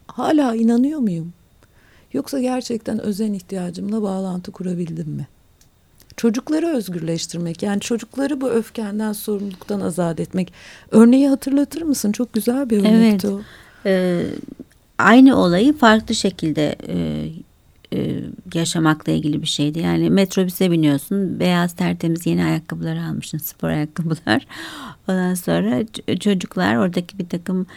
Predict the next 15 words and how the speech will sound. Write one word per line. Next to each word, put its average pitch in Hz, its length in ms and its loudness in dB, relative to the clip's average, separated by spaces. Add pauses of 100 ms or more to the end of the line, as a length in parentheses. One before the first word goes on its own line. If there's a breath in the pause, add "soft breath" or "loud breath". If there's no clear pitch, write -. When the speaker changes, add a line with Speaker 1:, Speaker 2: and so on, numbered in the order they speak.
(140)
Speaker 2:
şımarık 180 480 -2
veletler, 170 680 2 (400 loud breath)
e, 175 320 4
ayağına 185 500 6
basıyor 190 760 -4
ve 196 280 0 (1120)
ayakkabın 196 540 4
pisleniyor 190 760 2
ve 233 140 4
işte - 220 -6
onlara 196 220 2
"Şımarık 202 460 0
veletler." 185 720 2
diye 226 160 0
öfkeleniyorsun. 180 880 4